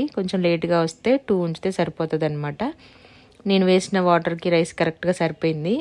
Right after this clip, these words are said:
అంటే రెగ్యులర్గా చేసే వాళ్ళకి ఐడియా ఉంటది, కళ్ళతో కూడా చూసి మనం దాన్ని మెజర్ చేసుకోవచ్చు అనమాట.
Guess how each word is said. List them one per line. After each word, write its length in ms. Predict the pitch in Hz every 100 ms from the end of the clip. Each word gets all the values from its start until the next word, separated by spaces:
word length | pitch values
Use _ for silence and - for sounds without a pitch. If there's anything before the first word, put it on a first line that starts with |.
| -
అంటే 180 | 170 185
రెగ్యులర్గా 460 | 170 160 175 180 175
చేసే 220 | 170 170
వాళ్ళకి 260 | 165 165 170
ఐడియా 260 | 160 160 165
ఉంటది, 320 | 160 156 -
కళ్ళతో 420 | - 165 165 180
కూడా 180 | 170 165 175
చూసి 240 | 165 160
మనం 320 | 170 175 190
దాన్ని 240 | 165 156 147
మెజర్ 280 | 147 151 156
చేసుకోవచ్చు 440 | 156 - - 151 -
అనమాట. 340 | 151 147 139